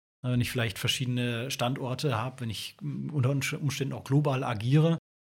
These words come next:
Das heißt, ähm, ich hab als Geschäftsführer, Vorstand gar nicht die Möglichkeit, alle so kurzfristig irgendwie per E-Mail oder anders war, wo,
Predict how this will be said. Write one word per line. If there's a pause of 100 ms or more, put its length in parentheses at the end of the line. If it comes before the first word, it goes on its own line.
(240)
Das
heißt,
ähm,
ich
hab
als
Geschäftsführer, (420)
Vorstand
gar
nicht
die
Möglichkeit, (100)
alle
so
kurzfristig
irgendwie
per
E-Mail
oder
anders
war,
wo,